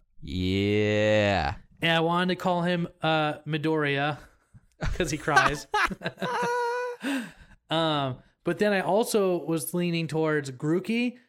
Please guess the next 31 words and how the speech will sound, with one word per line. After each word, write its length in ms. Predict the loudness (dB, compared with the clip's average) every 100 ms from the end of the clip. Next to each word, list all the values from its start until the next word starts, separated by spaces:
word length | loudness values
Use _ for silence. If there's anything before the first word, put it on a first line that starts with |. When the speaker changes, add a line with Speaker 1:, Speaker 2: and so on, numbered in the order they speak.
| _
Speaker 2:
and 120 | -2 0
I 60 |
wanted 280 | 2 0 0
to 60 | 0
name 240 | 0 2
him 260 | 0 -2 -6 _ _
Monkey 380 | -2 -2 0 0
D. 240 | 0 -2
Grookey. 580 | 0 0 0 -2 -6 -6 _ _ _ -20 _
Speaker 1:
Oh 360 | 2 4 2 0 -10 _ _ _ -20 _ _ _ _ -8
my 320 | -2 0 0
God. 400 | 0 -4 -6 -10 -20 _ _ _ -4
Speaker 2:
Because 380 | 0 2 2 0
it's 280 | -2 -4 -6
too 240 | -2 0
perfect. 580 | 2 0 0 -2 -2 -8 -10
<laughs> 40 | _ _ _ _ _ 0
Speaker 1:
That 200 | 2 2
is 180 | 0
very 380 | 2 2 2 0
good. 340 | 0 -2 -2 -4 -10 _ _ _
That 240 | 0 0 0
is 180 | -2
very 400 | -4 -2 0 -2 -4
good. 200 | -8 -10 -8
Monkey 540 | -4 -4 -4 -8 -10
D. 200 | -10 -8 -2
Speaker 2:
Are 140 | -2
Speaker 1:
Grookey. 420 | -2 -14 -18 -18 -20 _ _ -4
Speaker 2:
<laughs> 80 | -4 -6 -14 -12 -8 -6 -4
Right? 340 | 2 2 2